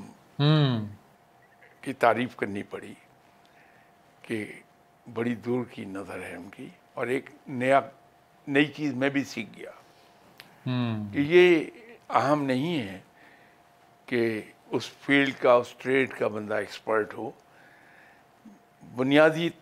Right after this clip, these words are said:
Speaker 2: ایکسپیرینس ہے اس کے پاس، ایجوکیشن ہے، تو وہ پھر بڑی جلدی سیکھ جائے گا۔
Speaker 1: ہوں۔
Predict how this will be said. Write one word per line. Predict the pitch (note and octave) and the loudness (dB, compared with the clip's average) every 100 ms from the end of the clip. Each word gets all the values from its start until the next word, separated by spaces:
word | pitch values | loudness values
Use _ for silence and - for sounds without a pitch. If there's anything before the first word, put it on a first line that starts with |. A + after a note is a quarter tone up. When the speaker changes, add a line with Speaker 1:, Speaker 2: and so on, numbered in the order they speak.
| _ _ _ _ | _ _ _ _
Speaker 2:
ایکسپیرینس | B2+ - - C3 C3+ A2+ | -10 -8 -4 -2 -2 -2
ہے | C3+ | 2
اس | C3+ - | 2 0
کے | - | -10
پاس، | A2 A2 A2+ - _ _ _ | -10 -10 -10 -12 _ _ _
ایجوکیشن | - B2 A2 B2 A2+ A#2 G#2+ | -8 -6 -6 -10 -8 -10 -10
ہے، | G#2 D3 _ _ _ _ _ - - - _ - | -14 -18 _ _ _ _ _ -20 -20 -20 _ -2
تو | F3 | 6
وہ | F#3 F3 - - _ _ | 8 8 2 -14 _ _
پھر | C3+ | 0
بڑی | B2+ D#3 | 2 4
جلدی | C#3 C#3+ C3 | 4 2 2
سیکھ | A#2 A2+ - | -6 -12 -16
جائے | - - - | -16 -16 -16
گا۔ | - - _ _ _ _ - - | -20 -20 _ _ _ _ -14 -6
Speaker 1:
ہوں۔ | B2+ A#2+ G#2+ G2+ | -2 -2 -4 -8